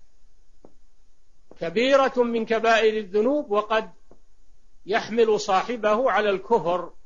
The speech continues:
كما حمل إبليس على أن كفر بالله بسبب الكبر، أبى واستكبر.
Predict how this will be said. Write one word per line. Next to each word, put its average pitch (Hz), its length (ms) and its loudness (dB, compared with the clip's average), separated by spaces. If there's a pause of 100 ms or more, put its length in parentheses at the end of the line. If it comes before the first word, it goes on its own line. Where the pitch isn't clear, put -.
(960)
كما 202 280 0
حمل 214 380 2
إبليس 196 1040 -2 (1000)
على 190 200 0
أن 202 240 2
كفر 202 420 0
بالله 175 440 0
بسبب 226 600 -4 (120)
الكبر، 196 540 -2 (2500)
أبى 202 240 0
واستكبر. 220 840 0